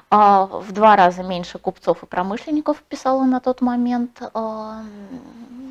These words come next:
свои дневники, и крестьяне составляли, ну, в четыре, да, в пять раз, а, меньше. А, меньше их было представительство среди опубликованных такого рода источников,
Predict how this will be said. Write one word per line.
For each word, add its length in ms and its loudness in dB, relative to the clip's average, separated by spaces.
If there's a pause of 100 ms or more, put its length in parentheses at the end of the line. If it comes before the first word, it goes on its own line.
(420)
свои 340 -4
дневники, 580 -6 (380)
и 100 -2
крестьяне 640 -4
составляли, 920 -6 (560)
ну, 240 -16 (840)
в 120 -20
четыре, 600 -4 (420)
да, 140 -10
в 80 -20
пять 340 -4
раз, 360 -12 (920)
а, 320 4
меньше. 640 -2 (840)
А, 500 -4 (720)
меньше 420 -2
их 80 0
было 180 0
представительство 1120 -4
среди 280 -6
опубликованных 840 -4
такого 360 -6
рода 260 -4
источников, 800 -4